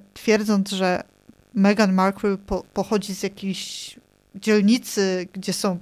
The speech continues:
prawie że wojny gangów, e, są, są naprawdę, no, tak czysto rasistowskie, że, że niesamowite, że po prostu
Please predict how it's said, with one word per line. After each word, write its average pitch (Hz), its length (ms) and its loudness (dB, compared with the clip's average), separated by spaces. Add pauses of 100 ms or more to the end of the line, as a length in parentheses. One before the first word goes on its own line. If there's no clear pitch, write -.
prawie 190 240 2
że 190 120 4
wojny 196 500 4
gangów, 180 720 0 (920)
e, 190 160 -6 (200)
są, 202 540 0 (320)
są 208 240 0
naprawdę, 196 800 2 (640)
no, 208 100 -2
tak 294 440 0 (120)
czysto 262 320 -4
rasistowskie, 208 960 0 (460)
że, 214 680 2 (420)
że 214 340 2
niesamowite, 240 640 4
że 240 100 0
po 220 120 -2
prostu 226 640 -2